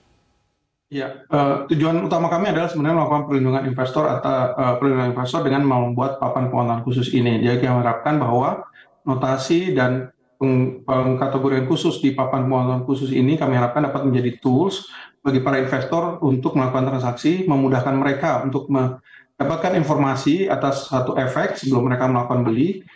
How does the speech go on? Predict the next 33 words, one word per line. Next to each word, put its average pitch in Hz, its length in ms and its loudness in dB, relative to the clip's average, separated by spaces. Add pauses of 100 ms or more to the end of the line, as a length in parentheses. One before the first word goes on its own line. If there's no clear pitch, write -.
(220)
pembelian. 120 720 0 (400)
Selain 147 240 0
itu 190 160 0
juga 160 480 0 (800)
kami 151 160 0
harapkan 170 320 0
bahwa 135 320 0
investor 147 480 -2
ini 165 160 2
semakin 165 640 0
teredukasi 151 480 0
dengan 135 240 2
baik, 117 240 -2
sehing-, 127 320 -2
di 131 160 2
mana 151 400 0 (160)
saat 127 240 -2
ini 151 160 4
bursa 139 240 0
memiliki 143 400 2
beberapa 131 400 -2
papan 156 400 0
seperti 131 240 -2
papan 123 400 -2 (160)
pengembangan, 156 480 2
papan 123 320 -2
utama, 156 400 0
papan 123 320 -2
pemantauan 120 320 -2
khusus, 156 240 0
dan 131 160 -2
papan 120 320 0
akselerasi. 120 640 0